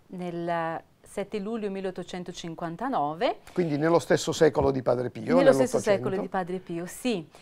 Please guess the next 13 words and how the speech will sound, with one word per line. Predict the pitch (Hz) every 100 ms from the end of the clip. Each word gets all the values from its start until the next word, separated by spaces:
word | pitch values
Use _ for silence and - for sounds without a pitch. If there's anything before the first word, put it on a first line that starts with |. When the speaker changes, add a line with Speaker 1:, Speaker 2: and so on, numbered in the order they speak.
| - _
Speaker 1:
È, | 214 214 202 - _ _ _ _ -
è | 262
vissuta | 240 285 - 349 349 214
anche | 196 214 226
a | 214
Roma | 294 320
ed | 220
è | 208
morta | 190 196 208 214
a |
Roma | 202 196 190 196
nel | 190 190
millenovecentoundici. | 214 226 196 - - 180 180 175 165 190 185 - 190 185 185 185 - 220 202 180 175 175 - 190